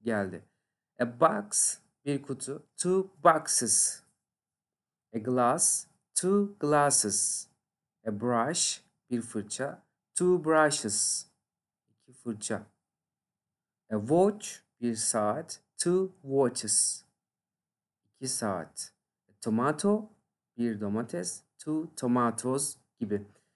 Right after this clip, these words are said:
Arkadaşlar şunu da aklınızda bulundurmanız gerekiyor. İsim çoğul olduğu zaman biz Türkçe'de lerler olarak, e, çeviriyoruz.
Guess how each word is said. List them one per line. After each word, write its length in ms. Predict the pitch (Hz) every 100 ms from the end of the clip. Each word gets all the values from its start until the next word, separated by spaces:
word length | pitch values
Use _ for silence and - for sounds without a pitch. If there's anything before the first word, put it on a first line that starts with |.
| _ _ _
Arkadaşlar 640 | 143 151 190 185 170 156 -
şunu 540 | - - - - 196 185
da 100 | 151
aklınızda 800 | 147 139 139 131 135 131 - - _ _ _ _ _ _ _ _ _
bulundurmanız 680 | 127 131 127 123 123 123 117
gerekiyor. 540 | 139 151 - 156 165 _ _ _
İsim 340 | 135 185 190
çoğul 300 | 190 160 165
olduğu 280 | 165 156 156
zaman 280 | 139 123 123
biz 120 | 131
Türkçe'de 520 | - 135 131 123 131
lerler 500 | 123 127 127 131 127 - _ _
olarak, 500 | 113 110 104 104 - _ _ _ -
e, 240 | 82 82
çeviriyoruz. 760 | - 135 117 117 117 127 -